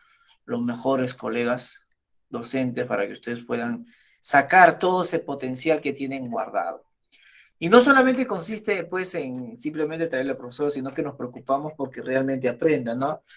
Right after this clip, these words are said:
Estefanía siempre está en contacto con ustedes, preguntándole qué es lo que necesitan. Entonces, esa es la forma. La parte de la tutoría es fundamental porque está más en contacto con ustedes todos los días para saber cuáles son sus necesidades,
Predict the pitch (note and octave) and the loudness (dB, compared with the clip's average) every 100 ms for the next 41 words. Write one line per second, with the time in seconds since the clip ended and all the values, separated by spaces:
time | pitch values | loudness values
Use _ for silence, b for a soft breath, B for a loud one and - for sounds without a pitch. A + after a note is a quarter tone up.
0 | B - B2+ C3+ C3 C#3 D#3 D3+ D#3+ D#3+ | B -12 -6 -4 0 0 2 0 0 0
1 | D3 C#3 D3 D3 C3 B2+ D3 D3 D3 B2 | 0 -2 -2 -4 -2 -2 0 -2 -2 -6
2 | A#2+ A#2+ D#3+ D3+ D3 C#3 C3 A#2 A#2+ A#2+ | -8 -2 4 8 8 6 -2 -4 0 4
3 | D#3 D3+ C3+ B2 B2 C3+ C3 B2 A#2+ A2+ | 6 6 2 -4 -4 -2 -2 -4 -6 -4
4 | D#3+ D#3 C3+ B B B B - D3 C#3 | 0 0 -2 B B B B -8 -6 -6
5 | - _ _ E3 E3 E3+ - E3+ B2+ B2 | -12 _ _ -2 2 4 4 6 4 4
6 | B2+ D#3 E3+ E3 F3+ E3 B B - C#3 | 2 8 8 8 0 0 B B -4 -2
7 | C3 B2+ C#3 D#3 E3 - D3+ C3+ B2+ C3 | -2 -4 0 4 2 0 -4 -4 -2 4
8 | D3+ D#3 C#3+ C3+ B2 A#2+ B2 - D#3 D#3 | 4 4 -4 -6 -6 -8 -12 2 4 6
9 | E3 E3 D3+ C3 C3 D3+ D3+ D#3 D3+ C3+ | 6 4 -4 -4 2 2 2 -2 -2 -4
10 | C#3 - D#3 D3 - C#3+ C#3+ D3 D3 C#3+ | -6 2 4 4 2 -2 2 2 2 0
11 | C#3 - b b b C#3 C#3 C3 C#3+ E3 | -2 -6 b b b 0 2 2 4 4
12 | E3 E3+ E3+ E3 E3 D#3 D#3+ C#3+ C3 B2 | 6 6 6 2 -4 -2 -4 -4 -8 -10
13 | A#2 A#2+ C3+ A#2 - | -2 4 4 4 -4